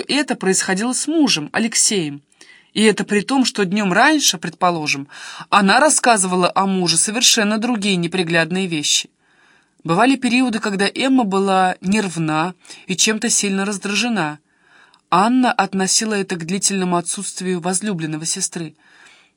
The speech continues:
Иногда ей казалось, что Эмма все понимает, знает о том, что Анна догадывается об истинном положении вещей и ценит ее выдержку.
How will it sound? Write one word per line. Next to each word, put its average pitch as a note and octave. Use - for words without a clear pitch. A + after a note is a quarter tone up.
Иногда F#3
ей B3+
казалось, F3
что -
Эмма A3
все G3+
понимает, E3
знает F#3+
о F#3+
том, G3+
что -
Анна A3+
догадывается F#3
об E3
истинном F#3+
положении F#3
вещей G#3+
и F#3+
ценит A3
ее G#3
выдержку. F#3